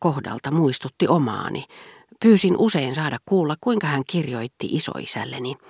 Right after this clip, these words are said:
joka ei ollut sitä vielä, sillä Swannin ratkaiseva rakkaussuhde alkoi syntymäni aikoihin ja katkaisi pitkäksi aikaa hänen juonensa, ja kuinka tämä, tuntiessaan ystävänsä käsialan, huudahti, "Ahaa,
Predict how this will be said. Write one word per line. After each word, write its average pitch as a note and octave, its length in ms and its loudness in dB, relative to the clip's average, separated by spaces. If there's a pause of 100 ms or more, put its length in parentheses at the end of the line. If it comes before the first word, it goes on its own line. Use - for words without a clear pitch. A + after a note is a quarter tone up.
(560)
joka C#3 260 2
ei C3 180 6
ollut C#3 240 -2
sitä B2 280 -4
vielä, A#2+ 360 2 (260)
sillä B2+ 260 -4
Swannin B2+ 420 2
ratkaiseva B2+ 540 -4
rakkaussuhde B2 680 -6
alkoi B2+ 340 -4
syntymäni C#3+ 520 0
aikoihin C#3+ 680 0 (600)
ja D#3 140 4
katkaisi C#3 640 2
pitkäksi - 500 -2
aikaa B2 380 -2
hänen B2+ 280 -2
juonensa, C3 480 0 (560)
ja D#3+ 160 4
kuinka A#3+ 400 8 (100)
tämä, D3 360 4 (400)
tuntiessaan B2+ 680 2
ystävänsä B2 520 -4
käsialan, B2+ 600 -2
huudahti, C3 520 0 (320)
"Ahaa, C3+ 840 2